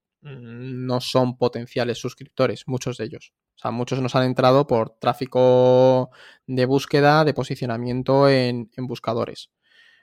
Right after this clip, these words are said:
porque al fin, o redes sociales. Pero ponle que a lo mejor un treinta, veinte y pico por ciento de esos sí que van a ser usuarios que se te queden en la web, que de esos a ver cuántos se suscriben.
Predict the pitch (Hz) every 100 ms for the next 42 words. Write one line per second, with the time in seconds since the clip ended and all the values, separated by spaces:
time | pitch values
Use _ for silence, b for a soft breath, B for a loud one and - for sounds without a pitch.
0 | b - 135 - 110 - 120 110 110 107
1 | 113 117 113 - - 107 104 - _ b
2 | b b - 151 151 165 196 - _ 131
3 | 135 139 143 135 - 147 139 131 139 143
4 | 147 147 143 143 131 135 151 165 156 139
5 | 135 - 160 - 139 135 131 - 151 143
6 | 139 131 135 135 143 - - 139 135 131
7 | 143 131 - 135 131 135 156 - B B
8 | B B - - 131 131 147 180 190 143
9 | 117 123 135 104 - _ _ - 127 120
10 | 131 196 156 151 156 147 160 175 151 131
11 | - 147 143 85